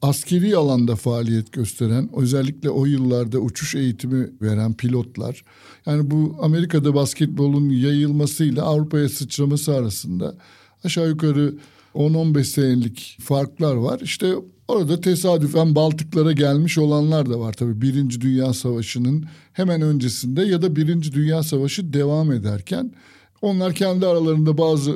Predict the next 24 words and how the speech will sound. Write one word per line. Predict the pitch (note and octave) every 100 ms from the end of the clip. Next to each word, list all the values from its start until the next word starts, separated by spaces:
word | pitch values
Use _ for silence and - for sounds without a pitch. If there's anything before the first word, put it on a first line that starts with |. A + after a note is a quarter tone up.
| -
oyunlar | D#3+ D#3 D#3 D#3
oynarken | D3 D3+ D3 D#3+ D#3 B2+ A3+ - - _ _
o | D#3+ F3
oyunlara | E3+ F3 F3 E3 F3 E3+ - _ _
ilk | A3+ A3 -
defa | D3+ C#3+ B2+ -
tanık | C#3 C#3 C#3+
olan | A#2 B2+ A#3 - -
oranın | D#3 D3+ C#3
yerlileri | C3 C3+ D3 C#3+ D3 D3 C#3+ A2+
de | D#3 F3+
"Bu | D#3 F3+ F3
nedir?" | E3+ C#3 A2 - _ A2+
diye | A#2 G3+
merak | E3+ D#3+ C3+ A#2+
edip | A2+ E3+ - _
mutlaka | F#3+ E3 - G#3 F3+ F3
topu | D3 E3
ellerine | D3 B2+ A#2+ B2 G3 G3 - - _ -
almışlar. | E3+ E3+ D#3+ C#3+ B2 - - - - -
Hatta | C3+ D3+ G3+ D#3+
bu | D#3+ D3 G3+
açıdan | G3 - G3+ F#3+
bakıldığında | F3+ F#3 G3 F#3 F#3+ F#3+ G3 C3